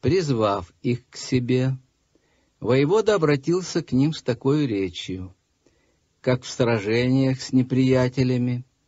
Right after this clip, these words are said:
вы всегда были между собою согласны и единодушны и проявляли храбрость, так и ныне с таким же единомыслием покажите единодушно повиновение царскому указу.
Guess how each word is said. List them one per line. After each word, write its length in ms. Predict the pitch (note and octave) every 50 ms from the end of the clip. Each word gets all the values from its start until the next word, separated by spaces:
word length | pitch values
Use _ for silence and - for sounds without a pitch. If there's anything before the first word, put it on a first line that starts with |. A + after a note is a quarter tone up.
| _ -
вы 140 | - A2+ A2+
всегда 460 | A2 - B2+ A2+ A2+ A2+ B2 A#2+ A2+
были 260 | A2 A#2+ A#2 A#2 A#2
между 340 | A#2 A#2+ A#2 A2 G#2 A#2+ A2
собою 480 | - - A2+ A2+ A2+ A#2 A#2 A#2 A2+
согласны 1040 | - - - G#2+ A2 A2+ A2+ A2+ A2+ A2 G#2 G#2+ - - - G#2 G#2 G2+ G2 - - _ -
и 160 | B2 A2 G#2+
единодушны 1000 | G2 F#2+ G2+ G#2 G2 G2+ F#2+ F2 D#2+ F#2+ G2+ G#2+ A2+ - - - C3+ C3+ C#3 C#3+
и 180 | - C#3 B2
проявляли 600 | - - G2+ G2 G#2 G#2 G#2 G#2+ G#2+ G2+ F#2 F2+
храбрость, 960 | E2+ - - F#2+ F#2+ F#2+ F#2+ F#2+ F#2 G#2 B2 D3+ D#3 - - _ - - _ _ _ _ _ _ _ _ _ _ _ _ _ _ _ _ _ _ _ _ _ _ _ _ _ _ _ _ _ _ _ _ _ _
так 320 | - D3+ G3+ G#3 - -
и 60 | A3
ныне 400 | F#3+ E3 C#3+ C#3+ C#3+ C#3+ D3 C#3+
с 120 | C#3 - -
таким 400 | - A2 A2 - - C3 B2+ A2+
же 120 | F#2+ G#2+
единомыслием 1120 | A2+ A2+ G#2 G2 G#2 F#2+ F#2+ F#2 F#2 F#2+ F#2+ G2 - - - C3+ D3+ E3 F3 F3 F3 F#3 - _ _ _ _ _ _ _ _ _ _ _ _ _ _ _ _ _
покажите 760 | - A2 A2 - A#2+ A#2+ A#2+ C#3+ G3+ A3 G#3 - - A2+ G#2 G#2
единодушно 760 | F#2+ F2+ G#2+ G#2 A2 A2 G#2 G#2 A2+ A2+ G#2+ - - G2+ F#2
повиновение 840 | F2 G2 F#2 F#2+ F#2+ F#2 G2 F#2+ G2 A#2+ D3+ E3+ F3+ F3+ F3 E3 D3
царскому 800 | C3 - - G#2+ G2+ A#2 C3 C#3+ - - - D3+ D3 C#3+ C#3 C3
указу. 600 | B2+ - - E2+ F2 F2+ F2+ E2+ F2+ F#2+ F#2+